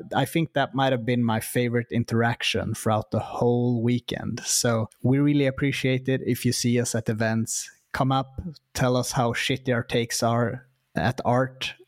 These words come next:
and tell us why we are wrong, and just hang out with us. I'm not saying Gonzalo did that. He was actually just, like, the most pleasant person, also a Depths player like Robin.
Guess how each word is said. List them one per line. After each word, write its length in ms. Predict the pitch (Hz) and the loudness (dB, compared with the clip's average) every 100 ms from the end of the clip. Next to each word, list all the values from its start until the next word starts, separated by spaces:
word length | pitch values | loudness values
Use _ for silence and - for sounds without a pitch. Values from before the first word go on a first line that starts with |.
| - | -4
and 140 | 117 | -2
tell 220 | - 123 117 | 0 0 0
us 180 | - | -2
why 260 | 117 120 120 | 0 0 2
we 180 | 120 110 | 0 -2
are 100 | 110 | 0
wrong, 420 | 113 117 113 113 - | 2 2 2 0 0
and 160 | 110 110 | 0 2
just 300 | 113 - - | 0 -2 -8
hang 340 | - - 113 110 | -4 0 2 0
out 300 | 107 104 - | 0 -2 -2
with 80 | 104 | -2
us. 240 | - - _ | -2 -6 _
I'm 100 | 135 | 0
not 180 | 156 165 | 2 0
saying 280 | - 147 127 | -2 -2 -2
Gonzalo 440 | 117 - 117 101 | -4 -2 -2 -2
did 140 | - 98 | -4 -4
that. 200 | 92 - | -4 -4
He 100 | - 123 | 0 0
was 180 | 113 | 0
actually 340 | 113 107 - 104 | -2 -4 -6 -6
just, 280 | 104 110 110 | -6 -2 -2
like, 160 | 104 | -2
the 60 | 110 | 0
most 340 | 110 107 - | 0 0 -4
pleasant 500 | - 113 - 107 107 | -2 0 0 -4 -6
person, 640 | - 107 - - 95 - - - | -4 -4 -4 -4 -4 -4 -6 0
also 320 | 123 - 120 | 0 2 -2
a 80 | 104 - | -2 -2
Depths 340 | 113 - - | -4 -2 -4
player 440 | - 113 107 90 | -2 0 0 -2
like 340 | 104 101 101 - | 0 -2 -4 -6
Robin. 580 | 110 117 110 107 - | 0 2 2 -2 -4